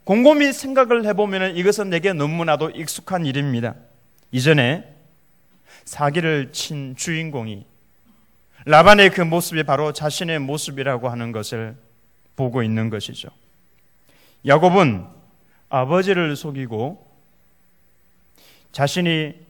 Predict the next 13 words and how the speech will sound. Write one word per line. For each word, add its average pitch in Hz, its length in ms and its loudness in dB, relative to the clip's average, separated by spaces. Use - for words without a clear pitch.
형 190 320 -6
에서인 180 680 0
척 165 800 -2
하기 139 360 -6
위해서 110 420 -4
목소리를 160 760 -6
흉내냈었습니다. 135 840 -4
다 135 540 0
생각을 170 500 0
해보니까 139 600 -6
지금 165 380 -6
떠오르는 175 520 0
겁니다. 127 300 -10